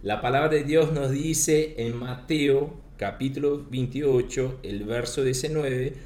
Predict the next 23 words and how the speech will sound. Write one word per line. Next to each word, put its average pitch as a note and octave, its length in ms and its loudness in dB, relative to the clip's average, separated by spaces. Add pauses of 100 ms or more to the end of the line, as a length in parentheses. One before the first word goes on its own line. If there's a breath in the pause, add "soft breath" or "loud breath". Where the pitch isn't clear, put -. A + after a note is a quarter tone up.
(160 loud breath)
"Por F3 240 8
lo E3+ 200 4
tanto, B2 580 4
vayan D3+ 640 4
y B2 100 0
hagan C3+ 420 2
discípulos C3 800 -2
de C3 120 -6
todas B2+ 320 0
las A#2+ 100 -6
naciones, A2 720 -6 (140 loud breath)
bautizándolos D3 1040 2
en G#2+ 160 -4
el G#2+ 180 -4
nombre B2+ 460 2
del F#2 160 -6
Padre, D3+ 880 2 (160)
del A2 260 2
Hijo D3+ 460 -2
y C#3 40 -2
del A2+ 200 -2
Espíritu C#3 680 -4
Santo, F#2 640 -6